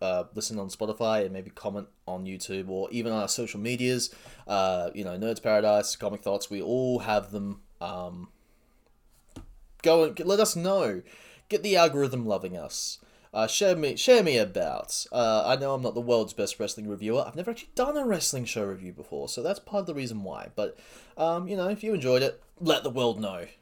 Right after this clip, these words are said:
Tell the pe-, tell people what you enjoy, like how I told you that I enjoyed this show. J-, just let people know what you like and, and enjoy liking 'em. Never let anyone tell you that, uh, what you like is, is lame. Because trust me, as a wrestling fan,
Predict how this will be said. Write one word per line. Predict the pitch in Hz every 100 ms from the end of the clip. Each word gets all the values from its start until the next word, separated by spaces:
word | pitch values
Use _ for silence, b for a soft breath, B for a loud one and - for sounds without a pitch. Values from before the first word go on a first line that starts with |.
| _ -
Tell | 269 277
the | 240
pe-, | - -
tell | 359 330
people | - 185 151
what | 113 98
you | 92
enjoy, | 92 85 58 67
like | 123
how | 175 180
I | 190 196
told | 190 190 185
you | 160 120
that | 104 101
I | 101
enjoyed | 95 95 98 92
this | 98
show. | 90 - 64 50 - b b b b b b _ _ -
J-, | 185
just | 202 226 269
let | 262
people | 226 226 196
know | 180 131
what | 117 123
you | 131
like | 127 92 - -
and, | 147 147 -
and | 202 196
enjoy | 190 185 165 190 180
liking | 151 117 104 98 82
'em. | 60 - B B B -
Never | 160 156
let | 151
anyone | 143 135 123
tell | - 120
you | 110
that, | 98 95 92
uh, | 95 95 95
what | 101 101
you | 104
like | 98 92
is, | 98 92
is | 104
lame. | 98 90 64 -
Because | 143 123
trust | - 196 170 -
me, | 123 104 98
as | 101
a | 113
wrestling | 139 139 131 123
fan, | 127 117 113